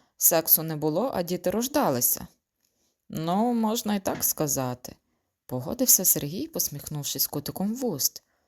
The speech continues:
«А за Христину не хвилюйся. Вона видюжить, з неї добра відьма буде, непримирима до всього лихого.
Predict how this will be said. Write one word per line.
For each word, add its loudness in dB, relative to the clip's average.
«А 2
за 4
Христину 2
не 2
хвилюйся. 2
Вона 0
видюжить, -2
з 2
неї 0
добра 2
відьма -4
буде, -4
непримирима 0
до 0
всього 4
лихого. -2